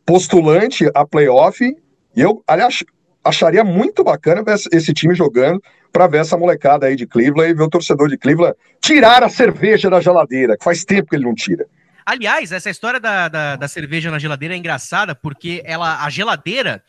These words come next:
Speaker 2: de cerveja do First Energy Stadium foi reaberta numa vitória do ano passado, se eu não me engano, ou foi dois mil e dezoito, acho que foi dois mil e dezoito, que foi o ano que o Baker foi draftado, na semana três contra o Jets. O time tava num hiato de derrotas tão grande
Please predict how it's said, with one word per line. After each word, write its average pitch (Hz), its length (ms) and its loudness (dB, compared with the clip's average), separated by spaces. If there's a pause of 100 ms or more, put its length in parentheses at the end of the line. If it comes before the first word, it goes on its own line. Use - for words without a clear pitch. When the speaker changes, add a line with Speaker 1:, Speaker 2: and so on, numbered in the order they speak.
(260)
Speaker 2:
de 135 280 -12
cerveja 143 560 -8
do 117 640 -12 (120)
First 156 380 -8
Energy 151 380 -10
Stadium 160 500 -12
foi 165 160 -12
reaberta 170 580 -6 (260)
numa 226 220 -8
vitória 233 400 -6
do 247 160 -10
ano 359 160 -10
passado, 294 640 -8
se - 100 -14
eu 170 60 -10
não 180 60 -12
me 165 100 -12
engano, 190 180 -10
ou 147 60 -8
foi 175 120 -8
dois 165 160 -8
mil 185 80 -14
e 185 40 -18
dezoito, 160 240 -8
acho 139 80 -12
que - 40 -20
foi 247 80 -8
dois 240 120 -10
mil 240 80 -16
e 208 40 -16
dezoito, 160 300 -10
que - 60 -20
foi 147 100 -10
o 151 60 -8
ano 156 100 -10
que - 80 -16
o 131 60 -12
Baker 143 320 -10
foi 143 180 -12
draftado, 131 560 -8 (380)
na 170 100 -6
semana 240 380 -6
três 269 280 -10
contra 302 240 -12
o 214 60 -14
Jets. 180 400 -8 (220)
O 151 80 -12
time 285 240 -12
tava 294 180 -6
num 294 160 -10
hiato 247 400 -4
de 180 100 -14
derrotas 175 520 -8
tão 269 160 -14
grande 190 420 -8